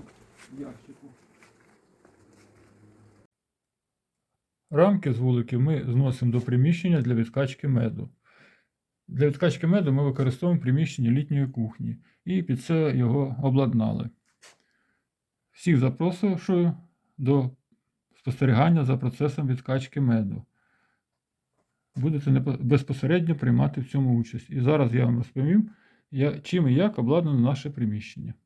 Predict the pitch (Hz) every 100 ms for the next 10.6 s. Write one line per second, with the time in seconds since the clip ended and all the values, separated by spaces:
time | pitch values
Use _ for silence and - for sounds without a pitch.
0 | _ _ _ - 170 147 - 131 120 113
1 | 107 131 143 120 120 - 117 110 113 127
2 | 127 - _ - - - _ _ _ _
3 | _ 143 147 147 127 127 - - 147 131
4 | 127 123 117 143 151 - - _ _ _
5 | _ _ - 151 165 175 175 _ _ _
6 | _ _ _ _ _ _ _ _ _ _
7 | _ _ _ _ _ _ 139 135 135 143
8 | 143 135 120 117 135 151 160 147 _ _
9 | _ _ _ _ _ 120 143 147 139 -
10 | 131 123 107 104 101 -